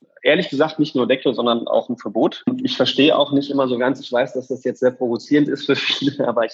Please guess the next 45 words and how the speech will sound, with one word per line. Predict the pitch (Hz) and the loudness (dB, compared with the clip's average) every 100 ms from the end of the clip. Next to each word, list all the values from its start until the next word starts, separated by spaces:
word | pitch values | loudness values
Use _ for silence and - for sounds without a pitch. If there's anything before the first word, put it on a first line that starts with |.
| - | -4
mache | 127 - | -4 0
es | |
jetzt | 127 123 | 0 2
mal | 113 | 2
bewusst. | 117 123 165 - - - - - | 2 2 0 -2 -14 -20 -18 -6
Aber | 113 117 | 0 0
wir | 117 120 | 2 2
malen | 113 120 | 2 2
jetzt | 120 127 | 0 -2
nicht | 131 | -2
nur | 117 | -2
schwarz | 113 117 113 | 0 0 0
und | 113 | -2
weiß, | 104 123 127 | 0 0 -2
das | 117 - | -10 -4
vielleicht | 110 113 - | -4 -4 -8
vorab | - 117 - | -4 -4 -2
gesagt. | 123 120 123 - - | 0 2 0 -4 0
Aber | 123 127 123 - | 2 4 2 0
ich | - | -8
verstehe | 139 127 139 156 | -4 -2 0 0
nicht, | 147 147 - 123 | 2 0 -4 -4
warum, | 113 123 127 127 127 - | -2 0 -2 -2 -6 -12
wenn | 123 120 | -8 -4
man | 117 120 | -4 -4
es | - | -8
transparent | - 117 - 117 131 131 | -4 -4 -2 0 2 2
machen | 123 127 113 | 0 -2 0
wollen | 120 117 113 | 0 0 -2
würde, | 131 156 156 - - | 0 2 0 -6 -6
kann | 127 | 0
man | 120 117 | 0 0
doch | 117 | 0
einfach | 113 131 127 | 0 0 -2
sagen, | 120 113 120 123 | 0 2 2 0
jeder | 117 127 120 | 0 2 2
nimmt | 120 113 | 0 0
das, | 120 | -2
was | 123 120 | 0 0
er | 120 | -2
an | 117 | -4
Provision | - 110 110 117 123 | -6 -6 -2 0 0
nimmt, | 117 123 | 0 0
als | 113 - | -2 0
Honorar. | 113 107 110 131 151 - | 0 2 2 2 -2 -8